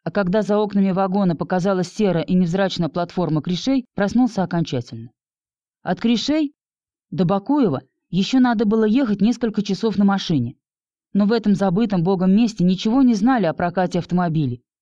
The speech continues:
да и такси не было. Артем попытался найти попутку, но автомобилей здесь почти не было,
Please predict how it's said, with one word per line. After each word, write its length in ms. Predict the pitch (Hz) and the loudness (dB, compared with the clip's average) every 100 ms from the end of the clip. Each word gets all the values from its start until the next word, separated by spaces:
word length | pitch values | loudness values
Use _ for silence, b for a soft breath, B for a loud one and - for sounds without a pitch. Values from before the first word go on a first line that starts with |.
| _ - | _ -4
да 140 | 208 | 0
и 80 | 254 | 2
такси 340 | 240 226 208 | 0 -2 0
не 180 | 160 135 | 2 0
было. 220 | 123 120 - _ _ _ _ _ | -2 -10 -12 _ _ _ _ _
Артем 360 | - 185 247 240 | -6 -4 -2 -2
попытался 560 | 196 190 190 202 196 196 | -2 -4 -2 -2 2 0
найти 280 | 180 180 | 0 -2
попутку, 580 | 202 196 202 175 - - _ _ _ _ | -2 -2 -2 -4 -4 -16 _ _ _ _
но 140 | 170 175 | -4 -4
автомобилей 600 | 190 - 214 220 277 269 | -4 0 2 4 4 4
здесь 220 | 190 214 | 2 0
почти 320 | 208 196 - 226 | -2 -4 0 4
не 200 | 196 143 | 4 2
было, 240 | 131 131 | -2 -6